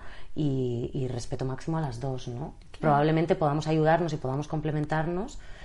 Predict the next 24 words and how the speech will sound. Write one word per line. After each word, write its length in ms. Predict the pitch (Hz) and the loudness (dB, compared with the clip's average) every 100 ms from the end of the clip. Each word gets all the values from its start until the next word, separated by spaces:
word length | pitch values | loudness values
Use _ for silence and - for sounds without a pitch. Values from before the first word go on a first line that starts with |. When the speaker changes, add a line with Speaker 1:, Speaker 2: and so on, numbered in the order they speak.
| - - - | -14 -14 0
Speaker 1:
pero 280 | 151 143 135 | 0 2 0
no 100 | 131 | -2
significa 460 | 147 147 151 147 | -2 -2 -2 -4
que 100 | - | -2
la 100 | 143 | -4
suya 300 | - 151 139 | -4 -4 -4
sea 260 | 135 139 135 | -4 -6 -4
la 120 | 135 | -2
buena 320 | 139 143 147 | -2 0 -2
y 20 | |
la 100 | 151 | -2
mía 220 | 131 131 127 | -2 -4 -6
sea 180 | - - | -8 -10
la 100 | - - | -10 -10
mala. 100 | - | -8
Speaker 2:
Exacto. 500 | 233 - 226 - - - | -8 -6 -8 -8 -10 -8
Speaker 1:
Ujú. 80 | 135 147 - | -8 -8 -2
Speaker 2:
Sobre 200 | 226 220 | 0 2
todo, 220 | 220 233 | 2 2
muchas 260 | 240 262 226 | 2 0 -2
veces 280 | 214 247 | 0 -2
pasa 300 | - 208 254 | 2 0 2
como 260 | 240 226 202 | 2 2 2
por 400 | 196 196 190 | 2 2 2